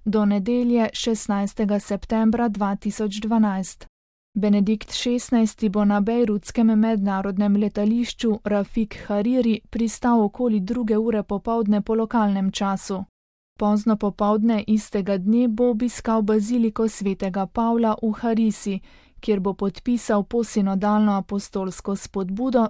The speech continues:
ter zbrane tudi nagovoril. Na programu drugega dne, torej v soboto, petnajstega septembra, je vrsta dogodkov.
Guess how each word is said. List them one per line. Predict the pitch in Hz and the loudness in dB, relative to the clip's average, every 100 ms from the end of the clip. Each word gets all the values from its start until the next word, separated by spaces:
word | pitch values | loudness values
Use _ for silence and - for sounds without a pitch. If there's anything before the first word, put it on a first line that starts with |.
| - | -2
ter | 269 247 | -4 -2
zbrane | 220 208 214 214 220 | -2 0 2 2 0
tudi | 233 214 220 | -2 2 2
nagovoril. | 220 226 214 202 190 185 185 _ _ _ _ 208 | 4 2 0 0 -2 -6 -8 _ _ _ _ 0
Na | 202 | 0
programu | 196 208 196 196 196 202 208 | 0 -2 -2 -2 0 2 2
drugega | 226 254 262 220 220 | 0 0 0 2 0
dne, | 214 247 233 - | 2 2 2 -2
torej | - 202 190 | -6 -4 -4
v | 185 | -8
soboto, | - 196 226 254 254 220 | -6 -2 0 0 0 -4
petnajstega | 196 180 202 196 - 196 196 | -6 -6 -4 -4 -6 -6 -6
septembra, | 185 202 - 240 240 240 233 214 - | -6 -8 -6 0 2 2 2 -2 -2
je | 240 | 0
vrsta | 220 233 214 - | 2 2 0 -4
dogodkov. | 185 196 196 196 - 202 190 | -4 -4 -4 -4 -4 -4 -4